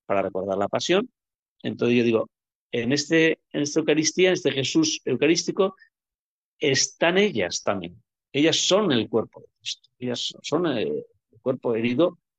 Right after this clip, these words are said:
llamado de Cristo, que, que, que me, me ayuda a mí también a comprender mejor la, la liturgia, ¿no? Entonces, yo he visto que ellas también, pues, el, eh, han, han ido, y, bueno, la, el, el tema familiar, ¿no? O sea, las que han vivido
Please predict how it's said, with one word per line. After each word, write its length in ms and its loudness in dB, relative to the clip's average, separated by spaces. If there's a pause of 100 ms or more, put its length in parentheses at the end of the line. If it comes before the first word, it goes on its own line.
(140)
llamado 540 -4
de 180 -8
Cristo, 440 -2
que, 380 -6
que, 300 -10
que 140 -6
me, 240 -6
me 100 -4
ayuda 220 2
a 20 0
mí 100 0
también 220 0
a 40 -2
comprender 380 0
mejor 280 0
la, 160 2
la 180 -2
liturgia, 480 -6
¿no? 160 -6 (600)
Entonces, 480 2 (720)
yo 140 0
he 40 6
visto 260 2
que 80 2
ellas 180 4
también, 240 0
pues, 200 0
el, 440 0 (400)
eh, 840 2 (120)
han, 320 -2
han 140 2
ido, 300 4 (180)
y, 140 -4 (100)
bueno, 180 4
la, 120 4
el, 120 -4 (120)
el 60 -14
tema 180 2
familiar, 480 2
¿no? 100 0
O 40 -4
sea, 160 -2
las 180 -2
que 80 -6
han 80 -2
vivido 400 2